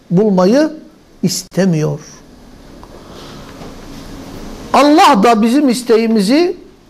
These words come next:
isteğimize göre, bizim irademize göre daha doğrusu ne yapıyor? Bizi, biz hidayeti murad edersek,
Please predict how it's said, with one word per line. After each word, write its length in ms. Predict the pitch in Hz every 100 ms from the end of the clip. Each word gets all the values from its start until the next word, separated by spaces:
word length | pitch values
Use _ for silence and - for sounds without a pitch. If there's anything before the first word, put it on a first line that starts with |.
| _
isteğimize 640 | 190 - 233 226 220 214 254
göre, 420 | 208 208 269 202
bizim 300 | 202 226 320 - - - - - -
irademize 680 | 240 247 220 202 220 214 247
göre 340 | 202 190 208 185
daha 240 | 180 185
doğrusu 540 | 185 180 170 254 311 320 - - -
ne 80 | 233
yapıyor? 440 | 214 180 214 269 - - - _ _ _ -
Bizi, 360 | 196 185 226 208
biz 260 | 285 214 214
hidayeti 500 | 202 214 214 208 254
murad 360 | 226 202 180
edersek, 500 | 175 165 151 233 330